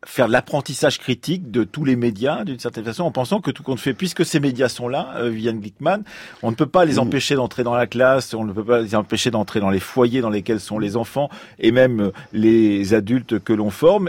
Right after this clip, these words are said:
Speaker 1: et qu'il va falloir, au contraire, leur donner les moyens, donc, euh,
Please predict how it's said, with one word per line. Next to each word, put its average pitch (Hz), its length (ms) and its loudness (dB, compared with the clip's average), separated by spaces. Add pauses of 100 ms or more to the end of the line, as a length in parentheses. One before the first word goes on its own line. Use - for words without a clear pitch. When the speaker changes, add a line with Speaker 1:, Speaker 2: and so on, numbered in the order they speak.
Speaker 1:
et 120 120 0
qu'il 110 180 -8
va 113 120 4
falloir, 123 320 2
au 143 100 2
contraire, 131 420 0
leur 104 140 -4
donner 131 260 2
les 131 120 2
moyens, 135 420 2 (360)
donc, 139 360 0
euh, 120 160 4